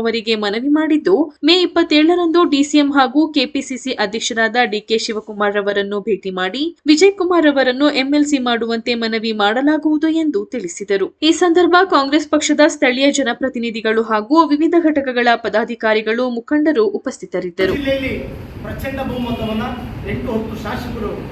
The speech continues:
Speaker 2: ಗೆಲ್ಲೋದ್ರ ಮುಖಾಂತರ ಬಹುಮತವನ್ನ ಮೈಸೂರು ಜಿಲ್ಲೆಯಲ್ಲಿ ಗಳಿಸಿದೆ. ಹಾಗೆ ಪ್ರಸ್ತುತ ಈ, ಈ ಸಾರಿ ನಡೆದಂತ ಎರಡ್ ಸಾವಿರದ ಇಪ್ಪತ್ಮೂರರ ವಿಧಾನಸಭೆ ಚುನಾವಣೆಯಲ್ಲಿ ಬ-,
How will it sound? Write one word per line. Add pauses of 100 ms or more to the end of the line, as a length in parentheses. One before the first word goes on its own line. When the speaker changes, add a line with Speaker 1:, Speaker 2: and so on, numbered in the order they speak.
(320)
Speaker 2:
ಗೆಲ್ಲೋದ್ರ (100)
ಮುಖಾಂತರ (920)
ಬಹುಮತವನ್ನ (800)
ಮೈಸೂರು
ಜಿಲ್ಲೆಯಲ್ಲಿ (180)
ಗಳಿಸಿದೆ. (600)
ಹಾಗೆ (120)
ಪ್ರಸ್ತುತ (160)
ಈ, (260)
ಈ
ಸಾರಿ
ನಡೆದಂತ
ಎರಡ್
ಸಾವಿರದ
ಇಪ್ಪತ್ಮೂರರ
ವಿಧಾನಸಭೆ (260)
ಚುನಾವಣೆಯಲ್ಲಿ (2500)
ಬ-,